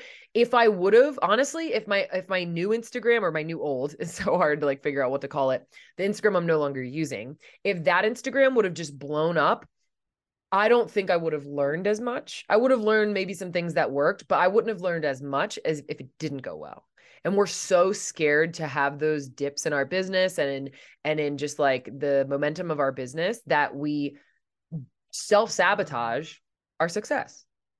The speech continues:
because we are trying to avoid it so much. So that's one hundred percent what I would do. Second thing, I would stop.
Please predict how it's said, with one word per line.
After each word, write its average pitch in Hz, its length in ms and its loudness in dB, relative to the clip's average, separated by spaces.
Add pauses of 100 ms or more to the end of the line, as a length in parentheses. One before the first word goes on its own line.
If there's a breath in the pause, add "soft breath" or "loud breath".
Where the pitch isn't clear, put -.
(120)
because 175 400 -4
we 170 220 -2
are 156 400 4
trying 160 380 -2
to 147 80 -2
avoid 135 260 -4
it - 80 -20
so - 100 -10
much. - 300 -20
So 156 560 4
that's 170 320 0
one 156 160 0
hundred 139 160 -6
percent 127 240 -8
what 85 80 -4
I 60 40 -6
would - 100 -12
do. - 40 -10 (640 loud breath)
Second 196 340 2
thing, 82 200 -8 (500)
I 175 100 2
would 165 220 -2
stop. 220 720 2